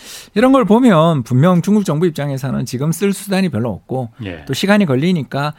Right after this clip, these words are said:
Speaker 2: 예.
Speaker 1: 급하게 약이 잘 듣는, <laughs> 저희들 표현으로
Speaker 2: 음.
Speaker 1: 이야기하면 효과가 빠른
Speaker 2: 음.
Speaker 1: 금리 인하 정책을 펼치는 방향으로 간 건 분명한 사실인데,
Speaker 2: 예.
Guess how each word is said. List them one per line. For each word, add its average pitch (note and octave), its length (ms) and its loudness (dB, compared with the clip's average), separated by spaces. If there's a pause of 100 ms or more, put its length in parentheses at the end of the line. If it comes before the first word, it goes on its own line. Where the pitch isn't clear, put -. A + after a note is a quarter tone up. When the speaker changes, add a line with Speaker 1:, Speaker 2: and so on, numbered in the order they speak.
Speaker 2:
예. F2+ 140 -14
Speaker 1:
급하게 F3+ 500 0
약이 C#3 220 0
잘 G2 180 -4
듣는, F#2+ 300 0 (220)
<laughs> - 200 -20
저희들 D3+ 360 0
표현으로 E3 420 0
Speaker 2:
음. - 20 -2
Speaker 1:
이야기하면 C#3 300 -4
효과가 E3 400 2 (100)
빠른 B2 300 0
Speaker 2:
음. F#2 200 -2 (380)
Speaker 1:
금리 A#3+ 320 4
인하 G#3 160 4
정책을 F3+ 340 0
펼치는 F3 480 -2
방향으로 C3+ 400 -2
간 G2 200 -6
건 B2+ 320 -6 (140)
분명한 C#3 300 -2
사실인데, B2+ 720 -8
Speaker 2:
예. F#2 140 -10